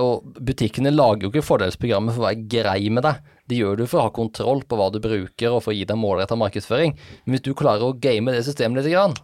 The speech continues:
og bare bruke tilbud, sånn som Berit sier, da vil du jo kunne spare penger. Så handle litt selektivt, og i mange studentsamfunn da, så er det jo ganske tett mellom butikkene. Du har liksom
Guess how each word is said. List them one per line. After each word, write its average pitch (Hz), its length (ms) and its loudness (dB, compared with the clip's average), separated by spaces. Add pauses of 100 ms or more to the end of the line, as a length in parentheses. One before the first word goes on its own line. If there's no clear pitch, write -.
og 113 140 -14
bare 107 400 0
bruke 123 240 -4
tilbud, 120 320 -2
sånn 120 100 -2
som 135 120 -4
Berit 131 260 2
sier, 151 260 4 (320)
da 110 420 2
vil 101 140 -4
du 92 140 -4
jo 95 80 -6
kunne 101 180 -4
spare 95 300 0
penger. 92 340 -4 (540)
Så 110 460 0
handle 120 420 2
litt 143 80 -8
selektivt, 135 680 -2 (160)
og 113 140 2
i 123 80 2
mange 104 320 2
studentsamfunn 107 1500 0
da, 202 160 0 (380)
så 92 300 2
er 85 40 -2
det 101 80 0
jo 123 140 0
ganske 113 380 0
tett - 320 -8
mellom 104 400 -2 (120)
butikkene. 131 560 0
Du 123 80 -4
har 107 220 0
liksom 101 320 -2